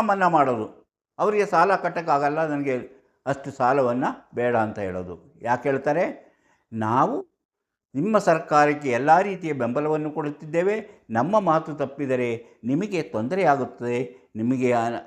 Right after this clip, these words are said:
ಅನನುಕೂಲವಾಗುತ್ತದೆ, ಸರ್ಕಾರವನ್ನು ನಡೆಸಿಕೊಂಡು ಹೋಗುವುದು ಕಷ್ಟವಾಗುತ್ತದೆ, ಆದುದರಿಂದ ನಮ್ಮ ಮಾತನ್ನು ನೀವು ಕೇಳಿ, ನಮಗೆ ಇಷ್ಟು ಸಾಲ ಇದೆ, ಈ ಹೊರೆಯನ್ನು ನಾವು ತಾಳಲಾರದು, ನಮಗೆ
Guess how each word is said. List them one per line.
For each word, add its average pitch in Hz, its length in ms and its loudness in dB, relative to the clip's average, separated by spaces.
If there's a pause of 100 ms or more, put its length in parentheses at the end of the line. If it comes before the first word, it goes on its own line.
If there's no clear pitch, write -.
ಅನನುಕೂಲವಾಗುತ್ತದೆ, 123 1500 -2
ಸರ್ಕಾರವನ್ನು 135 960 -2 (840)
ನಡೆಸಿಕೊಂಡು 170 560 0
ಹೋಗುವುದು 139 260 2
ಕಷ್ಟವಾಗುತ್ತದೆ, 120 880 0
ಆದುದರಿಂದ 131 720 -4 (120)
ನಮ್ಮ 123 400 0
ಮಾತನ್ನು 143 440 2
ನೀವು 131 300 -4
ಕೇಳಿ, 117 480 -6 (260)
ನಮಗೆ 131 380 -2
ಇಷ್ಟು 151 280 -4
ಸಾಲ 117 340 2
ಇದೆ, 120 360 0
ಈ 120 260 -6
ಹೊರೆಯನ್ನು 135 540 0
ನಾವು 107 260 -2
ತಾಳಲಾರದು, 117 640 0
ನಮಗೆ 117 380 -2